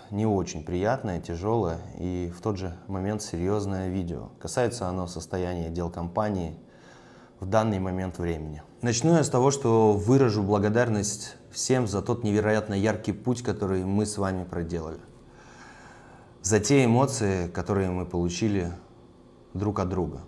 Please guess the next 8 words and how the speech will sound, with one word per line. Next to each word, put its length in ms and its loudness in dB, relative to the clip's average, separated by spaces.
Без 200 0
малого 300 8
два 220 4
года 280 4
мы 200 4
развивались 640 2
невероятными 720 0
темпами 760 -4